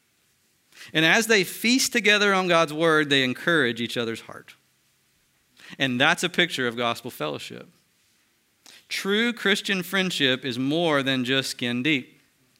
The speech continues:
It's not simply based on the other external things that bind us together with all people.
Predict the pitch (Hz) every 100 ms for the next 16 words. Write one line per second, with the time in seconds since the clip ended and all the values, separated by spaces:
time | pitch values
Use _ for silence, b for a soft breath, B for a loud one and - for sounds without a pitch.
0 | _ _ _ B B B - 143 151 156
1 | 196 - - 180 175 170 135 131 143 -
2 | 143 139 131 131 143 127 131 - 143 139
3 | 139 123 120 113 123 120 117 123 120 113
4 | 127 117 117 135 151 185 190 123 101 110